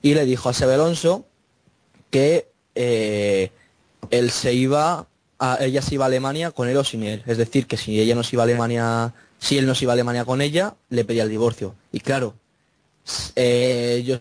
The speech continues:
sé que el Madrid es, es sagrado y tal, ¿no? Pero sería destrozar una familia. Es un poco chantaje y no me ha gustado nada,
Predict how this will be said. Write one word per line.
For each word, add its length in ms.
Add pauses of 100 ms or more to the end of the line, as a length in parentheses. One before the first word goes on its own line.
sé 240
que 280
el 160
Madrid 440
es, 540 (120)
es 140
sagrado 420
y 100
tal, 240
¿no? 140
Pero 400 (880)
sería 400
destrozar 420
una 180
familia. 440 (220)
Es 160
un 100
poco 220
chantaje 500
y 60
no 80
me 60
ha 40
gustado 300
nada, 320